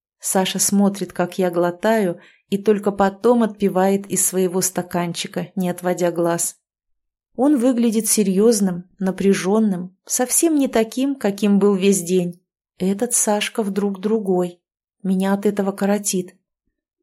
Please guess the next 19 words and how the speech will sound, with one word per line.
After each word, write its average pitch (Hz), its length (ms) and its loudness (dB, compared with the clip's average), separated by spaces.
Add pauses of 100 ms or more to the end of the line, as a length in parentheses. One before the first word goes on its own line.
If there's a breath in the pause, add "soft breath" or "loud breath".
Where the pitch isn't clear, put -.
Уже 214 220 2
поздний 254 360 2
вечер. 180 460 -4 (460)
И 214 220 0
мне, 220 220 2
наверное, 240 500 2
пора, 254 500 2 (380 loud breath)
и 208 100 2
мы 208 120 6
оба 214 240 4
знаем 202 480 2
это, 185 300 -6 (420 soft breath)
но 208 180 0
вслух 262 480 -2
я 202 120 0
говорю 196 420 2
совсем 196 520 0
о 190 40 0
другом. 175 560 -2